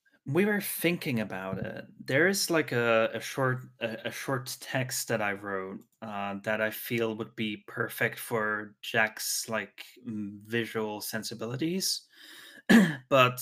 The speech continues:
uh, budget is an issue because, as I said, I'm,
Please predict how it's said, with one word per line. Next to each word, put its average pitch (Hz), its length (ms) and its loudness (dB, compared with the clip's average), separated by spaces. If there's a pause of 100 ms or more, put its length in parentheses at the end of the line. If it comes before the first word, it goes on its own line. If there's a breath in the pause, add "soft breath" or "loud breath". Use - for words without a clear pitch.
(120)
uh, 113 340 6 (340)
budget 127 440 4
is 110 280 0
an 104 100 -4
issue 101 500 -4
because, 104 380 -6
as 107 180 -4
I 110 80 -2
said, 104 320 0
I'm, 104 540 -6